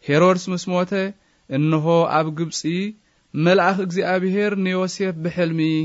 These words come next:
ተራእዮ። "እቶም ነዚ ህፃን እዚ ኺቐትልዎ ዝደልዩ ሞይቶም እዮም እሞ፣ ተንስእ፣ ነዚ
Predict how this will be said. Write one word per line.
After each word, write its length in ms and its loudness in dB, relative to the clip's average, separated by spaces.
ተራእዮ። 480 -2
"እቶም 420 4
ነዚ 260 2
ህፃን 440 -2
እዚ 200 -2
ኺቐትልዎ 640 -2
ዝደልዩ 520 0
ሞይቶም 520 0
እዮም 300 0
እሞ፣ 200 -2
ተንስእ፣ 500 -2
ነዚ 200 6